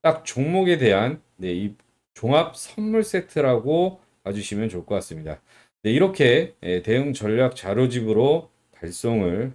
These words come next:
해드리고 있습니다. 이게 우리가 매매할 때 필요한 가장 핵심적인 거라고 봐주시면 좋을 것 같고요. 어, 그런데 나는 잘 모르겠다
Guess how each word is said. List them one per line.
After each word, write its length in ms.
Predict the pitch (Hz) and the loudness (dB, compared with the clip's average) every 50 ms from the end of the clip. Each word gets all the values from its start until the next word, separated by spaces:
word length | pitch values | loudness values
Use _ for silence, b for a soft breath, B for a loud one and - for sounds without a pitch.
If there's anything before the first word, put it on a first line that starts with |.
| - - | -8 -8
해드리고 360 | 135 131 135 113 107 104 123 | -4 -2 -2 -2 0 -2 -2
있습니다. 500 | 113 - - 90 82 78 80 78 78 b b b b b b b b _ _ | -4 -4 -6 -8 -6 -6 -6 -6 -8 b b b b b b b b _ _
이게 220 | - 117 143 165 156 | -6 -2 2 2 4
우리가 600 | 135 110 110 113 127 165 175 160 143 123 120 120 | 4 2 0 -2 -2 -2 0 2 4 4 4 2
매매할 440 | 101 87 87 101 107 110 113 110 | 2 0 0 0 -2 -2 -2 -2
때 240 | - 104 92 92 90 - | -2 -2 -2 -2 -4 -6
필요한 340 | - - 135 127 117 113 | -8 -6 -4 -4 -4 -4
가장 520 | - - - - - - 139 139 151 147 135 | -6 -10 -14 -16 -8 -6 -4 -4 -2 -2 -4
핵심적인 1040 | 135 135 - - - - 160 156 156 156 156 151 151 151 135 120 113 110 110 110 101 | -4 -6 -8 -8 -8 -6 -6 -6 -4 -6 -6 -6 -6 -4 -2 -2 -2 -2 -2 -2 -2
거라고 340 | 104 101 95 92 104 131 | -2 -2 -2 -2 -2 -2
봐주시면 420 | 113 98 87 87 87 - 98 104 104 | -2 -2 -2 -4 -8 -8 -8 -8 -8
좋을 160 | 95 85 - | -8 -8 -6
것 100 | - 90 | -4 -2
같고요. 380 | 87 - - 87 90 113 113 - b b b b b b b b _ - | -2 -2 -4 -4 -4 -4 -4 -6 b b b b b b b b _ 0
어, 160 | 107 107 - | 0 0 2
그런데 280 | - 175 175 180 175 | 2 0 2 2 2
나는 340 | 135 95 98 110 139 165 160 | 2 2 0 0 0 0 0
잘 200 | 160 - 135 120 | -2 -2 -4 -2
모르겠다 800 | 101 95 107 120 139 - 160 - - - 123 117 104 87 85 - | -2 0 0 0 0 0 0 0 0 2 2 2 2 2 -2 -8